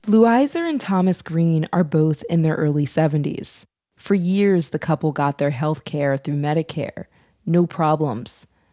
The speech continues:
Then in twenty twenty-one, Thomas went in for surgery to relieve pain in his legs related to his diabetes. A year later,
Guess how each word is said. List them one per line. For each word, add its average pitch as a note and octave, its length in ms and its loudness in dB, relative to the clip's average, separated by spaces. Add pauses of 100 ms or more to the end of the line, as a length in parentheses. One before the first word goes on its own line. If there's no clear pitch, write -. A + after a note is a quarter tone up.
(200)
Then G#3 320 2
in - 180 -6
twenty F#3 340 -2
twenty-one, D3+ 640 -2 (300)
Thomas F3+ 480 0
went F#3 160 0
in D#3+ 140 0
for D3 160 -6
surgery C#3+ 600 -4
to - 160 -8
relieve D#3+ 440 0
pain E3+ 340 0
in D3 140 -8
his C#3 160 -8
legs C3+ 400 -4
related C#3 500 -2
to D3 100 -6
his C3+ 200 -6
diabetes. C3 880 -4 (300)
A G3 80 2
year E3+ 320 2
later, G3 560 0